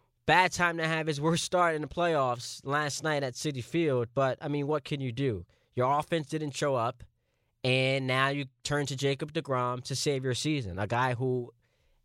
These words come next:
every year, I don't know, let's go back the last, what, eight years you've trusted in big moments,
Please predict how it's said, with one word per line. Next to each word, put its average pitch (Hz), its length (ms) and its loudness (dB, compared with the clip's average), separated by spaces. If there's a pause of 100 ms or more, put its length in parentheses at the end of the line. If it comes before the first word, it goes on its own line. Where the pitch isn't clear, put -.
(220)
every 156 400 0
year, 143 560 -2 (260)
I 120 80 -10
don't 127 120 -2
know, 123 80 -2
let's 127 160 -2
go 139 100 0
back 127 200 0
the 123 80 -6
last, 120 420 -2
what, 117 240 -8 (100)
eight 135 240 -4
years 156 340 0
you've 147 140 -4
trusted 156 500 -2
in 139 120 -4
big 156 200 -2
moments, 160 600 -4